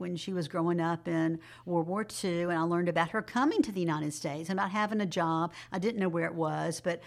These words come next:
but we talked back and forth. I shared my life about being a school counselor and being a mom of a teenager and so forth. So, um,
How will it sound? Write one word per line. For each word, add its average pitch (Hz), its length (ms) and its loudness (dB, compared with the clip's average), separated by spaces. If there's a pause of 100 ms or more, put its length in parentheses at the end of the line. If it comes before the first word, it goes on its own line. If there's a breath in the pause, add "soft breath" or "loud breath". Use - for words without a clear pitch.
(680 loud breath)
but 214 160 0
we 269 120 0
talked 208 300 2
back 175 200 0
and 185 140 0
forth. 180 280 0
I 214 120 0
shared 190 520 -2
my 180 200 2
life 165 440 0
about 165 320 -2
being 175 160 -2
a 165 60 0
school 185 220 -6
counselor 175 600 -2
and 170 120 0
being 175 240 0
a 170 40 0
mom 160 600 2 (240 loud breath)
of 180 120 -4
a 180 40 -4
teenager 160 880 -2 (340 loud breath)
and 175 160 0
so 160 220 0
forth. 151 460 -4 (380 loud breath)
So, 190 640 -2 (380 loud breath)
um, 180 480 -4